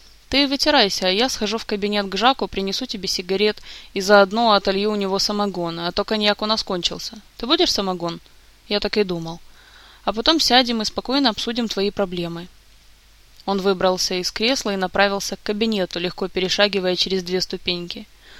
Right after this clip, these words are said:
Ольга, старательно вытирая кружевным платочком зареванные глаза и распухший нос, следила, как он набирает код замка и скрывается за дверью. И думала о том, что ведет себя позорно и недостойно, развесив тут сопли в три ручья,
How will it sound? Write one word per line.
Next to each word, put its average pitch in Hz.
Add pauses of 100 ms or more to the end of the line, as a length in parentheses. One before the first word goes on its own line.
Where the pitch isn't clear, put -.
(220)
Ольга, 262
старательно 208
вытирая 190
кружевным 185
платочком 180
зареванные 180
глаза 180
и 175
распухший -
нос, 226 (320)
следила, 233
как 226
он 220
набирает 214
код 208
замка 202
и 240
скрывается 190
за 196
дверью. 170 (480)
И 208
думала 277
о -
том, 277
что -
ведет 226
себя 226
позорно 226
и -
недостойно, 214
развесив 185
тут -
сопли 233
в 180
три -
ручья, 185